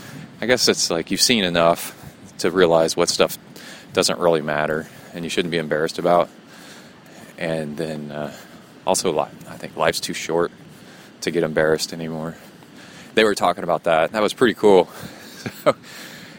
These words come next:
Emily yesterday, she brought this hat.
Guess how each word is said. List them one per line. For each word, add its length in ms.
Emily 360
yesterday, 540
she 140
brought 180
this 140
hat. 360